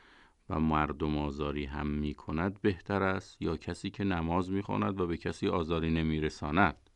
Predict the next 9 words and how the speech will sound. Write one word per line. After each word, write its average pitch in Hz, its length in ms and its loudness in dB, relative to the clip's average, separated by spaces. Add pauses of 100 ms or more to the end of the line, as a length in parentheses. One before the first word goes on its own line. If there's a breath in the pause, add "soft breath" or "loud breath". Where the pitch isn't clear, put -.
(180)
نه 117 120 -4
کسی 110 280 -4
که 85 120 -4
نماز 80 440 0
نمی‌خواند 78 840 0 (1300 soft breath)
و 98 60 0
آزار 90 380 4
هم 85 240 4
نمی‌رساند. 76 640 0